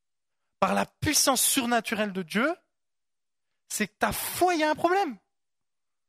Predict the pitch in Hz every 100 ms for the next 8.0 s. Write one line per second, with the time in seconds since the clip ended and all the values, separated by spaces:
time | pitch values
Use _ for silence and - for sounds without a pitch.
0 | _ _ _ _ _ _ _ _ _ _
1 | _ _ _ _ _ _ _ 175 - 214
2 | 240 208 233 220 220 202 226 220 - 254
3 | 190 _ _ _ _ _ _ - 185 202
4 | 226 185 190 190 95 - 185 - _ _
5 | _ 180 180 214 196 175 175 - 180 -
6 | 247 - - 170 196 190 _ _ _ _
7 | _ _ - - 208 165 170 165 156